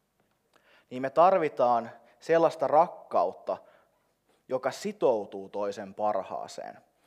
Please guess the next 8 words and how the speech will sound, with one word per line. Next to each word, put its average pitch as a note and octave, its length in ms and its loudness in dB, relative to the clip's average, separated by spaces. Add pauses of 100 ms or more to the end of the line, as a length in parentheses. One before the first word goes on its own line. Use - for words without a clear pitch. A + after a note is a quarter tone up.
(180)
Ei E3 200 -2
silloin, D3 480 -2
kun C3 140 -10
musta C3+ 260 -8
välillä C#3 260 2 (460)
saattaa C3+ 380 -10
tuntua A#2+ 440 -10
siltä. - 420 -18